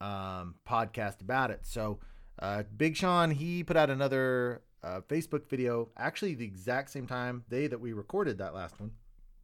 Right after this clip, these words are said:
And our big thing, Jordan's and mine and Phil specifically, was this pile of birds. And we'll, I'm, we're gonna read the whole article here before we get started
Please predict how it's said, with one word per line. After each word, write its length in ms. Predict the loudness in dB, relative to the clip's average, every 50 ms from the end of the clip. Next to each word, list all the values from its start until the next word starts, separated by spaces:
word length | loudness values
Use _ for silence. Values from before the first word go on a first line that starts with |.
| -20 -20 -20 -20 -20 -20 -20 -20 -20 -20 _ _ _ -6
And 460 | -2 0 2 4 4 4 4 2 0 0 2
our 160 | 4 6 6
big 220 | 6 4 2 4
thing, 240 | 4 6 6 6 4
Jordan's 420 | 4 4 6 6 4 2 0 -2 -2
and 220 | 0 0 2 4
mine 320 | 4 4 4 2 0 -4 -6
and 180 | -6 -6 -4
Phil 160 | -2 -2 -2 -2
specifically, 540 | -4 -6 -4 -2 -2 -2 0 -2 -2 0
was 220 | 0 0 -2 -2 -4
this 140 | -6 -8 -6
pile 380 | -2 2 4 6 6 6 4 2
of 120 | 0 2
birds. 520 | 2 4 4 4 2 0 -4 -8 -12 -18 -20 -20 -20 -10 -4 0
And 140 | 2 6 6
we'll, 100 | 8 8
I'm, 160 | 8 6 4
we're 140 | 4 4 4
gonna 180 | 4 2 2
read 220 | 2 2 2 2 2
the 80 | 0
whole 140 | 0 0 0
article 400 | 0 0 0 0 0 -2 -2 -4
here 180 | -2 -2 -2 -4
before 240 | -4 -6 -6 -6 -4
we 140 | -4 -4 -6
get 180 | -8 -10 -10
started 440 | -8 -6 -4 -2 -2 -2 -2 -4 -6